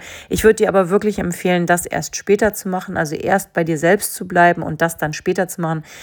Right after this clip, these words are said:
Es gibt aber auch einen Coach, der das empfiehlt, dass man morgens eben dazu auch noch zehn Minuten liest. Ähm, das habe ich auch mal eine Zeit lang gemacht. So habe ich zum Beispiel ein Fachbuch durchbekommen, für das ich ja nicht so wirklich, äh, sag ich mal, ähm,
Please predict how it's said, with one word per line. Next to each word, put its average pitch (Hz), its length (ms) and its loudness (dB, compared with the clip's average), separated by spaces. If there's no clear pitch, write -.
Es 208 120 0
gibt - 220 -2
aber 190 220 8
auch - 100 0
einen 175 260 2
Coach, 175 300 -2
der 165 140 2
das 180 180 4
empfiehlt, 165 420 -4
dass - 140 -8
man 147 120 -6
morgens 156 300 -2
eben 156 200 -6
dazu 156 360 -2
auch - 180 -6
noch 156 200 -4
zehn 254 220 4
Minuten 196 420 0
liest. 247 400 2
Ähm, 190 300 4
das 175 160 0
habe 170 80 2
ich 165 100 -4
auch 233 200 2
mal 208 120 -2
eine 185 80 -4
Zeit 175 240 -2
lang 175 140 0
gemacht. 165 280 -2
So 165 140 -4
habe 160 140 0
ich 160 80 -10
zum - 160 -10
Beispiel 156 400 -2
ein 170 240 -4
Fachbuch - 720 0
durchbekommen, 190 760 2
für 185 120 -2
das 175 180 4
ich 175 220 -8
ja 160 320 2
nicht 175 240 -2
so 175 220 -2
wirklich, 180 440 0
äh, 180 320 6
sag 185 180 0
ich 185 160 -8
mal, 175 420 4
ähm, 165 540 -2